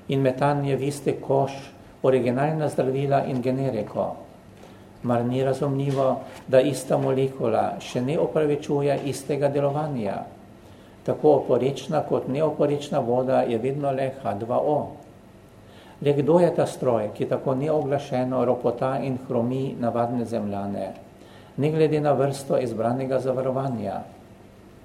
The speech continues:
Kam vodi ta drža in naravnano zdravnikov, ki jih je farmacevtska industrija pohabila v odnosu do pacienta? So sužnji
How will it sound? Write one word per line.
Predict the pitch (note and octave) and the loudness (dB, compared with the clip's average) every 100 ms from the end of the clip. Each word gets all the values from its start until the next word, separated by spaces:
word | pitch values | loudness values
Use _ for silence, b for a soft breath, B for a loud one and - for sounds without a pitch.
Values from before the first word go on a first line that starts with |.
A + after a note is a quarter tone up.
| - - - B B B B | -20 -20 -20 B B B B
Kam | - F3 E3+ | 0 2 4
vodi | C#3+ D#3 D3 D3 | 4 4 4 4
ta | C#3+ | 2
drža | C3 C#3+ C3+ C3+ B2 | 4 2 2 0 0
in | B2+ | 0
naravnano | B2 B2 B2 B2+ B2+ A#2+ | 2 2 0 0 0 0
zdravnikov, | B2 A#2+ B2 A#2+ C#3+ B2 A#2+ B B B | 0 0 -2 -2 2 2 0 B B B
ki | - C3+ | -4 -2
jih | B2 | 0
je | B2 | -2
farmacevtska | C3 B2 A#2+ D#3 D#3 D#3 E3 | 0 0 2 2 0 0 -4
industrija | D3 C#3 - C3+ C#3+ C3+ | -2 -2 -2 -2 0 0
pohabila | C3+ - C3 C3 C3+ B2+ | -2 -4 -2 -2 0 0
v | A#2 A#2 | 2 0
odnosu | A2+ B2+ - C3+ | 0 -2 -2 -4
do | A#2+ | -4
pacienta? | - - - G#2+ G2+ G2+ G2+ F#2 G2 - - - - - B B B | -4 -6 -6 -6 -6 -6 -8 -8 -12 -18 -20 -20 -20 -20 B B B
So | - F3 | -6 -4
sužnji | - E3 E3 D#3 D#3 D3 C#3 | -2 0 -2 -2 -4 -2 -4